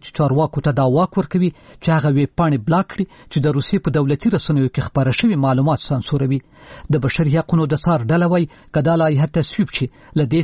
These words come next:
سره به په روسیه کې سانسور زیات شي. د اروپا او آسیا لپاره د بشري حقونو همغږه کوونکې انستیزیا زلوبینا په یو بیان کې وویل، که دا لایحه تصویب شي، خلک به د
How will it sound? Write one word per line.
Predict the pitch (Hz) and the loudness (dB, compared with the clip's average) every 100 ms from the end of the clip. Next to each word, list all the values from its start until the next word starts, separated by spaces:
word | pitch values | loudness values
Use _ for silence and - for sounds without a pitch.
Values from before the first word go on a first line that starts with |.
| - | 0
سره | 185 | 0
به | 170 | 0
په | - 139 | -2 -2
روسیه | 127 175 | -2 -2
کې | 165 - | -2 0
سانسور | 151 - 165 135 | 0 0 0 0
زیات | 180 151 - - | 0 -2 -2 -6
شي. | 151 _ _ _ - | -8 _ _ _ -6
د | 143 123 | -2 -2
اروپا | 120 165 | 0 2
او | 156 160 | 2 2
آسیا | - 190 | 2 0
لپاره | 180 175 180 160 - - - | 2 2 0 -2 -10 -14 -2
د | 156 | 0
بشري | 147 - 170 165 | 0 0 2 2
حقونو | 160 180 180 | 2 2 2
همغږه | 175 135 147 151 156 | 0 0 0 0 2
کوونکې | 170 175 - 127 - - - - 151 | 2 2 0 -4 -8 -20 -20 -6 0
انستیزیا | 160 160 - 165 127 165 160 156 _ 180 | 2 0 0 -2 -2 0 0 -2 _ -4
زلوبینا | 135 160 135 156 190 135 110 - - | 0 2 2 0 2 0 -4 -12 -8
په | - 165 | 0 0
یو | 143 | 2
بیان | 160 175 | 2 0
کې | 151 160 | 0 0
وویل، | 151 165 196 190 _ - | 0 2 0 -2 _ -2
که | 156 | 0
دا | 175 175 | 2 2
لایحه | 151 143 165 | 2 0 0
تصویب | 170 - - 196 | -2 -2 -4 -4
شي، | - - _ - | -4 -6 _ -4
خلک | 185 160 | -2 0
به | |
د | 151 | 0